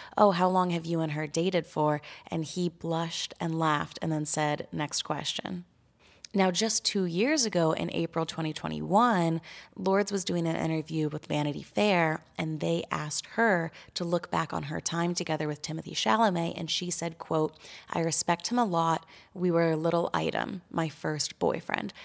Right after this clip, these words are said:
So we have a confirmation there. And already, I'm looking at Lourdes.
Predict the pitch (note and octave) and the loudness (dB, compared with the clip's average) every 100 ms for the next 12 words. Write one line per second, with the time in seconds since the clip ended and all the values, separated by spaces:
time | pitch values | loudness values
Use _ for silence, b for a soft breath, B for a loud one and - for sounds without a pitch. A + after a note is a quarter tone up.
0 | B - C#4 C#4 - A3+ A#3 A#3+ A3+ G#3 | B -2 0 0 -2 -4 -4 -4 -6 -4
1 | G3+ G3+ G#3+ - - - A3 G3+ A#3 C4 | -4 -4 -4 -6 -6 -2 0 2 2 2
2 | F#3+ F3+ F3 B B B G3 G#3+ B3 A#3 | 2 -2 -6 B B B -2 -2 0 -2
3 | F#3+ E3+ E3 D#3+ D#3+ | 0 0 2 0 -2